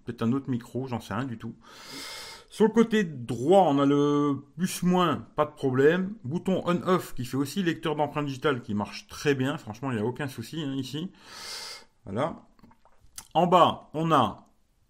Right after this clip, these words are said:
un haut-parleur ici. Et le deuxième qui est là, alléluia. Il est stéréo ce téléphone et plutôt un bon stéréo pour un téléphone à moins de deux cents euros. Franchement, c'est vraiment pas mal.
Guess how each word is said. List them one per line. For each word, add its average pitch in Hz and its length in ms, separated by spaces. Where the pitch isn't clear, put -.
un 208 160
haut-parleur 160 480
ici. 160 460
Et 120 120
le 117 100
deuxième 123 520
qui - 300
est 120 40
là, 117 360
alléluia. 123 580
Il 175 60
est 226 80
stéréo 214 400
ce 208 120
téléphone 190 680
et 190 160
plutôt 202 560
un 139 100
bon 135 360
stéréo 160 720
pour 135 160
un 131 80
téléphone 131 340
à 131 60
moins 127 160
de 156 80
deux 135 100
cents 123 220
euros. 90 320
Franchement, 147 320
c'est 117 160
vraiment 135 240
pas 120 120
mal. 117 240